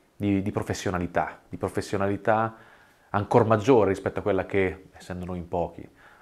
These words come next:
possiamo, possiamo avere, possiamo dare. E quindi questo è quanto.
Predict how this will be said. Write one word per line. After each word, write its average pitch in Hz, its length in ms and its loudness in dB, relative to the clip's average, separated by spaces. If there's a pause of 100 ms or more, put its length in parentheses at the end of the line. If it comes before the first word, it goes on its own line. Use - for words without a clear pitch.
(160)
possiamo, 80 560 -6
possiamo 85 300 -8
avere, 98 280 2
possiamo 90 320 -6
dare. 85 360 -8 (1040)
E - 40 -20
quindi 85 580 -8 (180)
questo 95 200 -12
è - 40 -10
quanto. - 360 -14